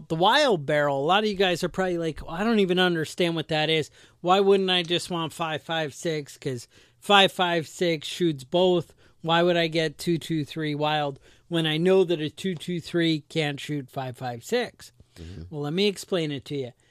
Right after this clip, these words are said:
Speaker 1: Turns out, two two three Wild can actually shoot five five six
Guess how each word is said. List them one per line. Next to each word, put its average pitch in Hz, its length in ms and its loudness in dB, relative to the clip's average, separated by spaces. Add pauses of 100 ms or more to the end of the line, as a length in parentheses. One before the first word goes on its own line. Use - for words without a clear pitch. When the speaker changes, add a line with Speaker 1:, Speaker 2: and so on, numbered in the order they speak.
(180)
Speaker 1:
Turns 302 380 2
out, 220 420 6 (580)
two 220 260 2
two 214 300 -4
three 165 500 0 (100)
Wild 147 840 -2 (760)
can 180 160 -4
actually 160 540 -2
shoot 277 480 0 (300)
five 139 340 -4
five 147 320 -4
six 160 460 -2